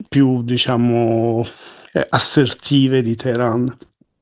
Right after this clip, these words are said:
Per cui tocca adesso capire quali, se queste siano le solite dichiarazioni finalizzate a,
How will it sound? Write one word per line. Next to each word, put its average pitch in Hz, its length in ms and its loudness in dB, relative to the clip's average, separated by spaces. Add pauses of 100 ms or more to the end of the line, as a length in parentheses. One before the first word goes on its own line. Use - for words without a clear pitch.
(360)
Per 151 120 4
cui 165 180 4
tocca - 280 0
adesso 160 320 0
capire 160 500 2
quali, 131 440 0
se - 280 -6
queste 151 440 0
siano 131 380 -2
le 123 100 -2
solite 139 400 0
dichiarazioni 127 1000 -2 (580)
finalizzate 127 1200 0
a, 120 340 -4